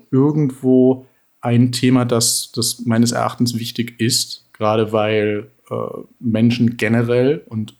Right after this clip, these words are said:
Rechte allzumal, äh, sich sehr damit schwer tun, sich zu so etwas wie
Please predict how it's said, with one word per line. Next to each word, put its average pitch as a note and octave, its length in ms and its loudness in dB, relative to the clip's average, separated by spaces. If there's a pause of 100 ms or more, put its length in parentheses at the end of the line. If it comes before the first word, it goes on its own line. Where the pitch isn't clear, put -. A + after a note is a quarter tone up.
Rechte A#2+ 600 0
allzumal, A2+ 800 -4 (920)
äh, A#2+ 340 2
sich A#2 440 -6 (320)
sehr B2+ 200 2
damit B2+ 220 2
schwer A#2 260 0
tun, B2+ 260 4
sich A#2 220 -4
zu A#2 120 -6
so A#2+ 140 -2
etwas A#2 460 -4
wie G#2 460 -6